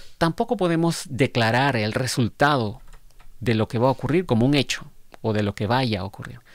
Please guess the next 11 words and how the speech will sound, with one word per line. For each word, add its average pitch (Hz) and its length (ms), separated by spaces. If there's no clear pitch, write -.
Pero 175 160
tenemos 208 380
cierta 233 540
información 127 800
que 123 140
los 110 180
demás 107 320
no 104 120
tienen. 131 380
"En 180 180
lugar", 190 440